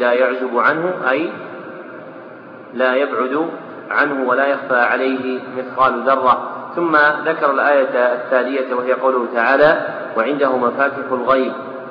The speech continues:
ووقع تفسيرها بقوله تعالى: "إن الله عنده علم الساعة وينزل الغيث" إلى تمام الآية. ثم ذكر آية أخرى وهي قوله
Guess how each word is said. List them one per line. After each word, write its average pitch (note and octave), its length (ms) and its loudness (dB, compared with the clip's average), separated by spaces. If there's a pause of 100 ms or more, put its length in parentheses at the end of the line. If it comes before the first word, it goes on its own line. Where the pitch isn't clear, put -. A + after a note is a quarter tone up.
(300)
ووقع C3 400 4
تفسيرها C3 640 -2
بقوله B2 600 -2
تعالى: C3+ 520 0
"إن B2+ 140 -6
الله C3 260 4
عنده C3 560 0 (1400)
علم B2+ 220 -2
الساعة C#3 480 0 (100)
وينزل C3+ 680 -2 (540)
الغيث" C3+ 380 2 (220)
إلى C3+ 240 0
تمام C3 540 0 (380)
الآية. B2+ 420 0 (360)
ثم F3 220 0 (720)
ذكر D3+ 300 2 (120)
آية C3+ 400 0
أخرى D#3 260 2
وهي C3 200 0
قوله B2+ 400 -2